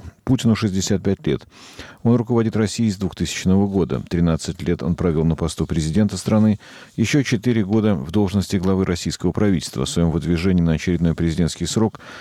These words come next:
Путин объявил в среду на митинге-концерте, посвященном восьмидесятипятилетию завода «ГАЗ» в Нижнем Новгороде. Рабочие перед этим проскандировали: «ГАЗ за вас!».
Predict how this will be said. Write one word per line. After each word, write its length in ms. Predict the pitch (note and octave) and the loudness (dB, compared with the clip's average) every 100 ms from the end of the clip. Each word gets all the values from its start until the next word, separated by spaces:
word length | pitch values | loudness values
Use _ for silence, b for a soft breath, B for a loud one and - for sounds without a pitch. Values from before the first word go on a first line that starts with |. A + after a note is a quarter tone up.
| B | B
Путин 320 | - C#3 A#2+ | -2 2 2
объявил 420 | F2 F2+ F#2+ F#2+ E2+ | 2 2 2 2 0
в 80 | |
среду 320 | - G#2 A#2 G#2 | -2 -2 2 2
на 160 | F2+ | 4
митинге-концерте, 920 | E2+ F#2 F#2 E2 - E2+ E2 G#2+ - | 2 2 0 -2 0 -2 0 -2 -2
посвященном 580 | - F2 F#2+ C3 A#2 F#2+ | -4 -4 -2 2 2 4
восьмидесятипятилетию 1080 | E2+ - E2+ D#2 - D2+ E2 F#2+ G#2 - F#2 | 2 0 0 -2 -6 -6 -4 0 0 0 0
завода 400 | F2 F2 F#2 G2 | 0 0 0 0
«ГАЗ» 340 | G2 D2 - | 0 0 -2
в 20 | |
Нижнем 360 | - D2 E2 F#2 | -4 -2 2 2
Новгороде. 580 | F#2 D2 C#2+ C2+ C2+ B1 B B B B | 2 0 -2 -4 -4 -8 B B B B
Рабочие 480 | - G2+ F#2 A2+ A#2 | -4 -2 -2 -2 -2
перед 240 | G#2 G2 G2 | 0 2 2
этим 240 | F#2 F#2+ | 2 0
проскандировали: 720 | F2+ - F#2+ F2 E2 D2+ C#2+ | 0 0 2 2 2 2 0
«ГАЗ 420 | C#2 G2+ G2+ E2 C#2+ | 0 0 0 -2 -8
за 240 | E2+ F#2+ | -2 0
вас!». 340 | D#2+ A1+ - | 0 -2 -6